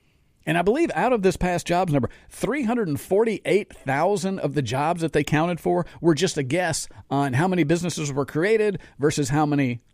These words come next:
uh, went away. They also went back and revised downwardly by, like, a hundred fifty thousand,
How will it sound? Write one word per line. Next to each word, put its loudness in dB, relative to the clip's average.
uh, -4
went 4
away. -2
They 2
also 0
went 0
back 0
and 2
revised 2
downwardly 0
by, 0
like, 0
a 0
hundred 2
fifty 0
thousand, -2